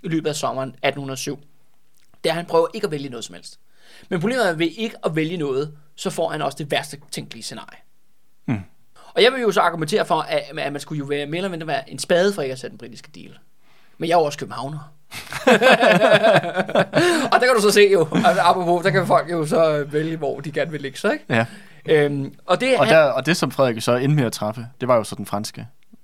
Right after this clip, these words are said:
Speaker 2: deal, han tog.
Speaker 1: Ja, det, han tror, er, at, at København kan holde ud, altså, København, altså, fæstningen rundt om byen,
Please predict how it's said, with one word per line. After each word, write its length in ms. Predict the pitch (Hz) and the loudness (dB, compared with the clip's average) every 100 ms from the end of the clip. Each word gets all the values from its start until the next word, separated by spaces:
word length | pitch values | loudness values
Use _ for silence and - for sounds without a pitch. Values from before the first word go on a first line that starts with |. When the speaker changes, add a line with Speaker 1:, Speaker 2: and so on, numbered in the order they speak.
| - | -14
Speaker 2:
deal, 200 | 104 95 107 - | -10 -10 -12 -16
han 100 | 107 | -6
tog. 100 | 135 | -2
Speaker 1:
Ja, 100 | 131 127 - - | -2 -4 -8 -2
det, 160 | 254 | 0
han 140 | 226 208 | 0 0
tror, 280 | - 202 | 4 4
er, 220 | - 147 156 - | 4 0 -4 -4
at, 300 | 160 139 - - | -4 -4 -8 -14
at 100 | 151 | -8
København 480 | 156 151 165 165 - | -8 -4 -2 -4 -4
kan 140 | 180 | -8
holde 240 | 156 - | -2 -2
ud, 200 | 180 170 190 - | -2 -8 -10 -8
altså, 160 | - 139 156 151 | -6 -8 -10 -8
København, 300 | 160 151 - | -4 -2 -2
altså, 160 | 151 139 | -6 -2
fæstningen 380 | 196 202 202 | 0 0 -2
rundt 120 | 151 131 | -6 -6
om 60 | |
byen, 180 | 120 101 | -10 -16